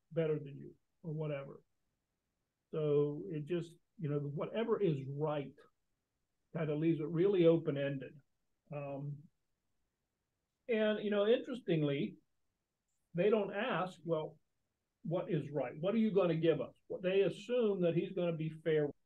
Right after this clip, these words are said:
with them. Um, assume probably that they're gonna get that day's wage minus three hours because they got three hours late. Um, but they just agree to go for whatever is right. Um, five o'clock,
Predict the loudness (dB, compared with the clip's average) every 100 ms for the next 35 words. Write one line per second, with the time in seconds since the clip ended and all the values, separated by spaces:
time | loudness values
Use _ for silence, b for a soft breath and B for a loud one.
0 | _ -10 -10 -10 -10 -10 -12 _ _ _
1 | _ -8 -6 -8 -8 -10 -8 -4 -2 -2
2 | -2 -2 0 0 -2 -4 -4 -2 -2 0
3 | 2 0 -2 _ -10 -8 -8 -12 _ _
4 | -10 2 2 2 0 2 2 -2 -4 -4
5 | -2 -2 -4 -14 -10 -2 0 0 -2 -4
6 | -6 -8 -6 -6 -4 -4 -4 -6 -14 _
7 | _ -4 -2 -2 -4 -6 -8 -6 -8 -12
8 | _ _ _ _ _ _ _ -8 -6 -4
9 | -6 -2 -2 -2 -8 -6 -4 -6 -4 -6
10 | -6 -16 _ _ -10 -6 -6 -6 -8 -10
11 | -12 -12 -12 -14 _ _ _ _ _ _
12 | _ _ _ _ _ -10 -6 -4 -4 -6
13 | -10 _ _ _ _ _ _ _ _ _
14 | -4 -2 -2 -2 0 2 2 -2